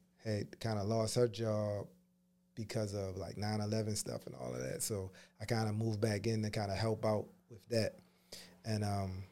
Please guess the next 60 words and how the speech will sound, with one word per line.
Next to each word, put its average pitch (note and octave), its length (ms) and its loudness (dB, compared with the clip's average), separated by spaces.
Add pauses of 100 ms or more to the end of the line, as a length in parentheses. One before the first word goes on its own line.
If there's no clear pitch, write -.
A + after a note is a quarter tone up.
(800)
and, G#2 120 -14
uh, G2 100 -4
so A2 160 4
I G2+ 80 2
kinda G#2 260 2
took G#2 220 2
over G#2 300 2
her, G#2 340 2
her A2 160 0
bills G2+ 340 0
for G#2+ 120 -4
a G2 80 -2
little G2+ 260 0
bit G#2 320 0 (140)
until G#2 340 -2
she A2 240 2
got, G2+ 280 0 (120)
you A#2 100 -14
know, F#2 220 -20
herself G#2+ 380 2
straight. G2 340 -2 (300)
But G#2+ 140 0
in, A2 300 4
in, G2+ 160 -2 (100)
in G2+ 80 -4
the F#2+ 80 -6
process, A2+ 720 2 (120)
you A2+ 100 -8
know, G2+ 140 -14
I G2+ 80 2
was G2 200 0
able G2 240 0
to, F#2 180 -2 (840)
to - 100 -10
save G2+ 340 4
money G2 260 0
and F#2+ 100 -2
do G2+ 100 0
things. F#2+ 400 -2
And F2+ 180 -6
that's G2 160 -4
when G2 120 -4
I, F2+ 160 -4 (100)
you A2 100 -6
know, F#2+ 160 -4
like F#2+ 140 -2
I F2+ 60 -4
said, F#2 140 -2
I F#2 40 -6
built F#2+ 200 -6
the G#2+ 60 -4
house. G#2 140 4
So C3+ 60 8
I C3+ 80 10
had E3+ 200 6
some C3+ 160 0
things C3+ 320 2
going B2+ 320 6
for A#2 140 -2
me. A2 220 0